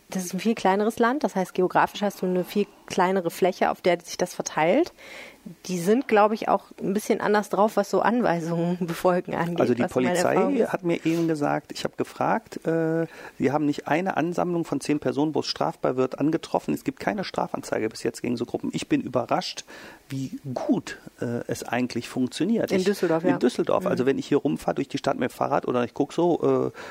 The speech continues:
Speaker 2: wo, wo sonst viele Gruppen sind, ja, äh,
Speaker 1: Mhm.
Speaker 2: jetzt hier in dem Rheinpark oder so, kein Mensch zu sehen. Also da laufen immer Pärchen rum oder so, mal spazieren. Aber ich habe den Eindruck, die Bevölkerung hat das begriffen, äh, und zwar durchgehend.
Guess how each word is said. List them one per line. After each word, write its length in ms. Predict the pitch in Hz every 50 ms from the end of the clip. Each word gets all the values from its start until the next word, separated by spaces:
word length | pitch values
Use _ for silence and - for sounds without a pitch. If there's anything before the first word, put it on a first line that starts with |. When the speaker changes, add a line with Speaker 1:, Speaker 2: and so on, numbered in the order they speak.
| - - -
Speaker 2:
wo, 180 | - 98 - -
wo 140 | - 127 135
sonst 200 | 131 139 123 -
viele 200 | - - 147 139
Gruppen 340 | 127 - - 135 - - 127
sind, 340 | 110 - - 165 214 226 -
ja, 300 | - 127 147 - 220 190
äh, 280 | - 139 139 131 120 120
Speaker 1:
Mhm. 80 | 117 -
Speaker 2:
jetzt 140 | - -
hier 160 | - - 131 127
in 80 | 120
dem 120 | 123 117 113
Rheinpark 540 | - 113 123 139 139 - - 175 170 -
oder 140 | - 165 165
so, 140 | 160 170 160 - - - -
kein 220 | - 127 123 131
Mensch 220 | 170 240 247 -
zu 120 | - - 220
sehen. 320 | 196 - 208 170 113 113
Also 140 | 117 117 117
da 80 | 113 117
laufen 260 | 127 147 151 - -
immer 140 | - 131 117
Pärchen 400 | - - 151 180 185 - 185 180
rum 240 | 180 190 220 220
oder 180 | 202 - - 180
so, 100 | 190 196
mal 120 | 185 147
spazieren. 640 | 143 - - 120 - - - 123 117 - - 208 226 - - - - - - -
Aber 300 | - - - - - -
ich 100 | - -
habe 120 | - -
den 160 | - - - -
Eindruck, 420 | 113 110 117 123 139 156 - -
die 140 | - 123 120 - -
Bevölkerung 580 | - 127 113 - - 120 113 - - 135 135 -
hat 100 | - -
das 120 | - - -
begriffen, 580 | - 117 - - - - - - - 302 294 - - - - - - - - - -
äh, 240 | 123 120 120 120 117
und 180 | - - 110
zwar 160 | - - 113
durchgehend. 640 | 110 - 113 110 - - - 131 - 269 247 -